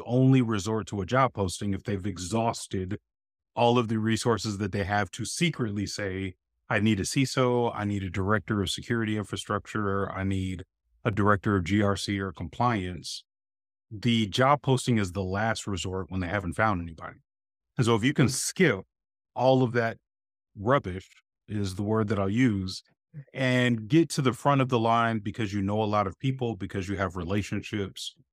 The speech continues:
because people know what you're gonna contribute in terms of value and experience, it sets you up to have more opportunities to be in a leadership position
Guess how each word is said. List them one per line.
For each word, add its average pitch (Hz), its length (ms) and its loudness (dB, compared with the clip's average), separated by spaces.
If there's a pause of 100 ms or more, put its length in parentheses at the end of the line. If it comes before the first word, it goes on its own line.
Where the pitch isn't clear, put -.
(140)
because 107 260 2
people 117 260 0
know 110 160 4
what 104 160 -2
you're 101 120 -2
gonna 95 180 -2
contribute 90 880 -4
in 101 100 -2
terms 98 360 -2
of 85 100 -6
value 101 560 0 (400)
and 98 140 4
experience, 98 920 0 (240)
it 107 140 -8
sets 135 360 -2
you 131 320 4
up 101 200 2 (880)
to - 220 2
have 123 420 -2
more 117 400 4
opportunities 110 800 -4
to - 160 -8
be 110 180 -2
in 110 100 0
a 101 80 2
leadership 98 500 -2
position 95 640 -8